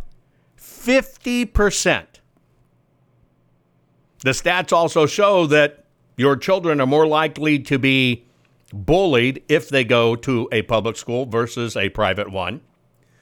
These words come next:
They now say that homeschooling,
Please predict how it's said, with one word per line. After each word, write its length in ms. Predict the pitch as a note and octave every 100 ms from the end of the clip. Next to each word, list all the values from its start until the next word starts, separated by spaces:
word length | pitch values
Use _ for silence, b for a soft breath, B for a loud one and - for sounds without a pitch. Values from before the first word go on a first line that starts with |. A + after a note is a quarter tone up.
| B B B B
They 180 | E3 F#3
now 260 | G#3 A3+
say 240 | A3 G#3+ G3
that 140 | E3+
homeschooling, 1300 | D#3+ F#3+ G3 E3+ - E3+ F#3 F3+ E3+ D#3 D3+ C#3+